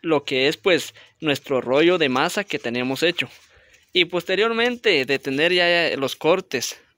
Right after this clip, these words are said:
del tamaño del cual nosotros deseamos que queden nuestros tamales.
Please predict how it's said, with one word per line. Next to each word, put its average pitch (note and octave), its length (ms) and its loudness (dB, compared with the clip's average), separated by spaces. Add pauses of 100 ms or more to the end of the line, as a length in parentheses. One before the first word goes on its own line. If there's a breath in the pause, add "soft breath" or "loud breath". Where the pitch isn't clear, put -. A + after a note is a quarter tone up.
(160)
del E3 340 0
tamaño G3+ 720 0 (1300 loud breath)
del D3 220 2
cual E3+ 220 2
nosotros G3 480 0
deseamos F3+ 600 0
que C3 120 -8
queden E3+ 320 2
nuestros B2+ 340 -4
tamales. A#2 640 -4